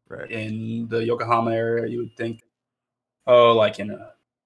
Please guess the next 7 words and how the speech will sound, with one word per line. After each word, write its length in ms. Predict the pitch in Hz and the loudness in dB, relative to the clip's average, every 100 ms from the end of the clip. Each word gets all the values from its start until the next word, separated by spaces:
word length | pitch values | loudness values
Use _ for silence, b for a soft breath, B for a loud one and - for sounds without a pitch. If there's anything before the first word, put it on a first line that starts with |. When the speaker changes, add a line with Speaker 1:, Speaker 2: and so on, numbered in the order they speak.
| _ _ _ _ _ _ _ | _ _ _ _ _ _ _
Speaker 2:
ten 580 | - - 117 127 123 123 | -6 0 2 2 -2 -4
mile 380 | 123 123 123 123 | 0 2 4 2
radius, 420 | 120 127 127 127 | 2 0 -2 -2
I'll 140 | 117 113 | -6 -6
come 180 | - | -8
across 320 | 120 113 110 - | -2 0 0 0
thirty. 440 | 117 127 180 208 | -2 -2 -4 -10